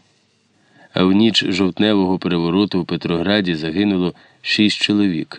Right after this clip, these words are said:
Занадто мало, щоб назвати переворот революцією, та ще й великою. І от потоплено в крові вже мільйони, і вождь безсоромно вихваляється тою кров'ю перед усім світом.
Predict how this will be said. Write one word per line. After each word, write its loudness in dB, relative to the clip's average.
Занадто 0
мало, 2
щоб -4
назвати -2
переворот -2
революцією, 0
та 0
ще 2
й 2
великою. -2
І 4
от 4
потоплено 2
в -2
крові 2
вже 0
мільйони, 2
і -2
вождь 0
безсоромно 4
вихваляється 0
тою 0
кров'ю 2
перед -2
усім 0
світом. -2